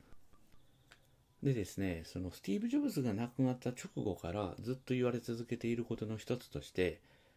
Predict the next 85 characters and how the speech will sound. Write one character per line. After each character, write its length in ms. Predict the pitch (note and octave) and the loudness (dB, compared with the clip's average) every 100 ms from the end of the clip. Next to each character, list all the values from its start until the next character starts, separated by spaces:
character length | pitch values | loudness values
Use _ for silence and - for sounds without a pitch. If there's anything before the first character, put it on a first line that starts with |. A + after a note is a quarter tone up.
| _ | _
Apple 480 | - A3+ - - F2+ | 0 0 0 -2 0
は 240 | E2 F2+ F2+ - - - | 2 0 -2 -12 -20 -10
ス 80 | |
テ 100 | - | 0
ィ 60 | F#3+ | 0
ー 40 | |
ブ・ 80 | G#3+ | 0
ジ 100 | A#3+ | 0
ョ 40 | B3 | 0
ブ 100 | F3 | -2
ズ 120 | B2+ | -4
が 100 | G#2+ | -4
亡 140 | A2 | -4
く 120 | - | -2
な 80 | A#2 | 2
る 100 | A2+ | 2
こ 120 | - | 2
と 100 | G#2+ | -2
で 240 | F2 F#2+ F2+ - | -2 -2 -4 -8
変 120 | - C#3 | 0 2
わ 100 | C#3+ | 4
る 120 | C#3 | 2
の 120 | F#2 | 0
か、 240 | - E2+ - | -2 -4 -4
変 100 | - | -2
わ 40 | A#2+ | -2
っ 20 | |
て 80 | - | -2
し 120 | - | 2
ま 100 | A#2 | 4
う 60 | A2+ | 4
の 100 | F2 | 2
か、 220 | F#2 C3+ C#3 | 0 0 2
み 120 | D3 | 4
た 140 | B2 | 4
い 80 | F#2 | 4
な 100 | E2 | 0
と 120 | - | -4
こ 140 | - D#2+ | -4 -2
ろ 160 | D#2+ - - - - - - | -4 -6 -20 -20 -20 -20 0
が 240 | C3 A2+ - | 4 4 0
あ 120 | - G#2+ | 0 2
る 120 | G2+ | 2
ん 60 | |
で 60 | F2 | 0
す 80 | - | -2
よ 60 | |
ね。 140 | F2 C#3 - - - - - - | -2 -2 -6 -20 -20 -20 -20 -10
で、 400 | - A2 G#2 G2+ G2 | -2 2 2 2 2
ま 80 | D3+ | 2
あ、 20 | |
こ 160 | - | 4
の 80 | F#4+ | 4
こ 100 | F#4 | 6
と 100 | - | 6
に 100 | C3 | 6
つ 140 | A#2 G2+ | 4 0
い 100 | G#2 | 0
て 120 | A2 | 2
で 120 | F#2+ | 0
す 120 | - | 0
ね、 340 | G2+ F#2+ E2+ E2 | 0 2 0 -4
そ 120 | - | -4
の 100 | F#2+ | 0
明 180 | F#2+ D3 | 4 4
確 180 | - D#3+ | 4 -2
に 100 | D3+ | 0
答 220 | B2+ C3 | 2 4
え 60 | B2+ | 6
ら 80 | |
れ 80 | B2+ | 4
る 80 | C3 | 2
人 160 | C3+ - | 2 0
っ 20 | |
て 100 | - | 2
い 100 | A#2+ | 4
な 120 | A2+ | 4
い 60 | E2+ | 2
と 100 | D#2 | 0
思 180 | F2+ | 0
う 40 | E2+ | 0
ん 40 | |
で 100 | E2 | 0
す。 160 | - | 0
っ 60 | F#2 | -2